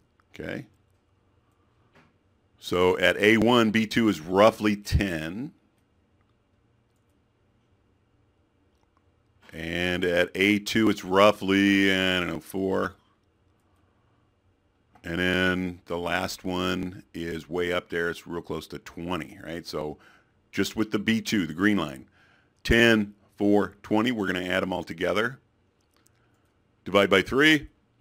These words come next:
What do you know? We get the exact same number. So what that means is, since the means of B one and the means of B two are relatively the same,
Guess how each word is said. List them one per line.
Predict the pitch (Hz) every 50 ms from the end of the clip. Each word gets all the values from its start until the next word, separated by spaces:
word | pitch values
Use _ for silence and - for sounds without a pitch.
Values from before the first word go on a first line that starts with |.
| _ _ _ _ _ _ _
What | - -
do | 101
you | 107
know? | 110 101 90
We | 85
get | 87 92 -
the | 92
exact | 85 82 82 92 95 95 -
same | - 107 95 92 92
number. | 95 90 82 78 - - _ _ _ _ _ _ _ _ _ _ _ _ _ _ _
So | - - 92
what | 98 104 104
that | 127 127
means | 131 143 160 170 151 113
is, | 120 110 110 110 104 - - _ _ _ _ _
since | _ - - 131 135 -
the | - -
means | 110 110 120 143 160 170 170 165 156 147 -
of | 123 - 120 104 98
B | 92 - 147 143
one | 117 113 127 156 165 143 120 110 107 117 - -
and | - 104 104 104 104
the | 101
means | 101 117 131 131 120 110
of | 98 90
B | 117 120 113
two | - - 151 151 147 135 117
are | 95 95 92
relatively | 92 104 127 135 131 - - 127 117 104 98 95
the | 82 85 82
same, | - - 151 175 175 135 101 95 95 -